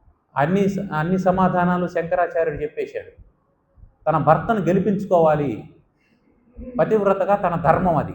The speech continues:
అందుకని ఉభయ భారతీదేవి, "ఇదిగో, నువ్వు నా భర్తను గెలిస్తే మాత్రమే సరిపోదు, నేను ఆయనలో సగం కాబట్టి నన్ను కూడా గెలవాల్సిందే, అప్పుడే నువ్వు గెలిచినట్టు" అని చెప్పంటే, "సరే తల్లి, మీరు అడగండి" అని చెప్పన్నాడు.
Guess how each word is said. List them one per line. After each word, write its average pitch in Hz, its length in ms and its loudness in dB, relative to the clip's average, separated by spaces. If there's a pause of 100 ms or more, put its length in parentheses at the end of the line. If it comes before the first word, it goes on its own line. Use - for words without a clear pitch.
(500)
అందుకని 185 580 -6
ఉభయ 170 300 0
భారతీదేవి, 165 880 -4 (720)
"ఇదిగో, 156 540 2 (360)
నువ్వు 160 160 -2
నా 147 120 2
భర్తను 196 440 2
గెలిస్తే 185 440 -2
మాత్రమే 160 440 -4
సరిపోదు, 139 680 -2
నేను 151 180 -6
ఆయనలో 147 320 -6
సగం 190 360 -6
కాబట్టి 139 580 -6 (240)
నన్ను 180 200 -2
కూడా 185 160 2
గెలవాల్సిందే, 147 680 0
అప్పుడే 170 360 -4
నువ్వు 151 200 -6
గెలిచినట్టు" 139 680 -8 (120)
అని - 140 -12
చెప్పంటే, - 680 -8 (720)
"సరే 185 240 0
తల్లి, 185 720 -2
మీరు 147 120 0
అడగండి" 151 380 0
అని 123 120 -4
చెప్పన్నాడు. 98 520 -12